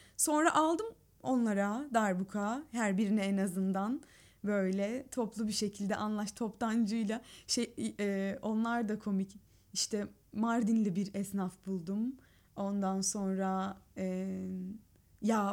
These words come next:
bak bu bir hayır işi." falan lafları dönüyor. "Hatır gönül işi, yardım et bize." Ne bileyim işte, beş yüz ise dört yüz yap, üç yüz ise iki yüz. Böyle kanlı pazarlıklar. Ee,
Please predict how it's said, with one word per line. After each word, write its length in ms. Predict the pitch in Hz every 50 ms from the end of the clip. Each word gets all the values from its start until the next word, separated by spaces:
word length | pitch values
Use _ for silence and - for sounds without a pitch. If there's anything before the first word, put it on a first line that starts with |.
| 196 208
bak 140 | 208 208 208
bu 220 | 202 196 226 208 208
bir 100 | 226 208
hayır 320 | 185 208 202 214 214 196
işi." 360 | 208 185 - - - 190 196
falan 460 | 190 - 214 196 190 190 190 196 196 196 - 202
lafları 480 | 208 196 190 - 208 208 208 208 196 185
dönüyor. 360 | 202 202 196 190 185 185 185
"Hatır 280 | 196 208 208 - 214 196
gönül 320 | 190 202 202 202 208 190
işi, 260 | 190 180 - - 196
yardım 480 | 190 196 202 196 196 202 196 208 208 202
et 100 | 196 196 - -
bize." 360 | 190 180 175 185 175 180 180 - - - - - - - - - -
Ne 160 | 214 233 202
bileyim 280 | 196 202 185 196 196 185
işte, 520 | 175 - - - - 190 190 180 - - -
beş 360 | - 196 233 233 220 226 - -
yüz 120 | 196 185
ise 600 | - - - - 208 208 208 214 214 214 - - - - - _ _ - 214
dört 300 | 214 202 214 208 208 -
yüz 220 | 196 180 160 160
yap, 280 | 190 185 190 185 - - _ _ -
üç 280 | 233 214 214 - - 202
yüz 100 | 190 -
ise 280 | - - - 196 190 -
iki 240 | 190 - - - 196
yüz. 200 | 190 185 190 - - - - - - -
Böyle 140 | 208 220 220
kanlı 360 | - 247 226 220 233 247 233
pazarlıklar. 840 | - 233 208 196 202 190 185 185 185 190 190 190 196 196 214 262 320 - - _ - - - - - - _ _ _ - -
Ee, 680 | 196 196 196 190 190 190 190 190 190 190 190 190 190